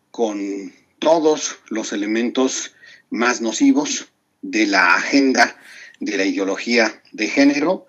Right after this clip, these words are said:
y de la cultura de la muerte. Este, eh, bodrio logró ser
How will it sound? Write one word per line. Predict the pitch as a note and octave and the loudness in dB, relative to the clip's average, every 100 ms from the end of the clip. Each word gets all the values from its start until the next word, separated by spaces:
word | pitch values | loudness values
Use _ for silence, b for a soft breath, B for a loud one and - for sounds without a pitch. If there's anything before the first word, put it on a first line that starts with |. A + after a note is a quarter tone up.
| b b _ | b b _
y | G#2+ G#2+ | -6 -2
de | G#2+ | 0
la | G#2 A#2+ C3+ | 2 2 0
cultura | - A2+ F#2+ A2+ A2 A2+ A2 _ - | -4 -4 -4 -2 0 0 -2 _ -10
de | F2+ F#2 | -4 -2
la | F#2 | 0
muerte. | G2+ F#2+ - - - _ B B B B B B - | 0 -2 -2 -12 -16 _ B B B B B B -8
Este, | B2 A2 A#2+ - A#2+ G#2+ G2+ G2+ - - _ - _ | -4 -2 0 2 4 4 2 -2 -8 -20 _ -20 _
eh, | - G#2+ | -2 0
bodrio | F#2+ D#3 E3+ C3+ A#2+ C3 - - _ _ _ _ _ b b b b | 4 4 6 4 4 2 0 -10 _ _ _ _ _ b b b b
logró | - G#2 A2+ | -6 -2 0
ser | A2+ B2+ A#2+ | 0 -2 -4